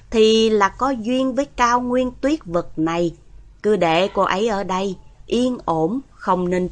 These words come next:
truy xét nữa." Chỉ là mọi chuyện luôn có giới hạn. Nếu cơ thể của cô đã cảnh báo không tốt,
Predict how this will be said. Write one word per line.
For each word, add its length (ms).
truy 220
xét 500
nữa." 380
Chỉ 300
là 460
mọi 280
chuyện 380
luôn 280
có 160
giới 320
hạn. 320
Nếu 160
cơ 200
thể 340
của 160
cô 260
đã 120
cảnh 380
báo 300
không 260
tốt, 260